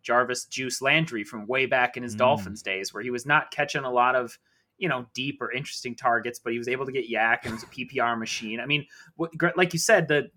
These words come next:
Speaker 1: Colts were throwing an absurd amount those last two Matt Ryan games, but, uh,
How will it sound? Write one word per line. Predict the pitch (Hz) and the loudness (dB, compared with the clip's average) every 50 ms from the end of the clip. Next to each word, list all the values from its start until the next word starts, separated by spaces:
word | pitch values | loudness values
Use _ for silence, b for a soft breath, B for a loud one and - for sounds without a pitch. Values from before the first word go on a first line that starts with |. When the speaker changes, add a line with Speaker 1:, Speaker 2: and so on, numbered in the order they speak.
| _ _ _ | _ _ _
Speaker 1:
Colts | - - 196 208 185 - | 0 2 2 2 2 0
were | 160 147 | -4 -6
throwing | - - 180 175 175 160 | 0 2 2 2 2 0
an | 143 135 | -2 -4
absurd | 123 - - - - 165 160 156 | -6 -6 -6 -2 2 2 2 2
amount | 143 151 151 151 - 110 | 4 4 2 2 2 -2
those | 120 120 - | -6 -4 -2
last | 131 123 131 - - | -2 -2 -2 -4 -8
two | 139 | -8
Matt | 127 120 120 117 | -6 -6 -4 -2
Ryan | 151 220 311 269 170 | -2 -2 -2 -2 -2
games, | 139 131 131 139 151 - | -2 -2 -2 -2 -4 -2
but, | 139 135 131 - b b b b b b b _ - - | -2 -4 -4 -4 b b b b b b b _ 0 4
uh, | 127 127 120 113 110 104 101 98 | 6 6 8 6 6 4 2 0